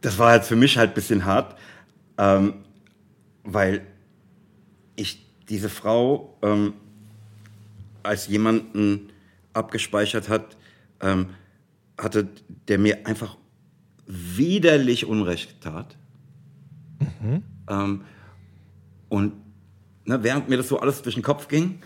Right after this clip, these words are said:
Speaker 1: ne, also wenn ich das kurz mal erzählen darf, das ist über zwanzig Jahre her, ne, da ging's
Speaker 2: Ja.
Speaker 1: um irgendwelche Bücher,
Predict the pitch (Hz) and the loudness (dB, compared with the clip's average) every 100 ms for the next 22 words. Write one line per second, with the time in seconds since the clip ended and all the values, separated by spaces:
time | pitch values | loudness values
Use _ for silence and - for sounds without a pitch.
0 | - 104 110 123 - - - 98 95 73 | -20 -6 -4 -4 -8 -12 -6 -6 -6 -6
1 | 90 95 92 - - 92 98 101 104 - | -6 -6 -6 -6 -4 -2 0 0 0 -4
2 | 85 87 - - 98 101 98 95 95 95 | -12 -12 -12 -10 -6 -4 -2 -4 -4 -6
3 | 87 82 98 101 98 95 92 - 95 101 | -6 -6 -6 -4 -6 -8 -12 -10 -4 -2
4 | 95 123 - 98 95 92 92 98 113 | -2 -4 -6 -6 -6 -6 -4 -4 -2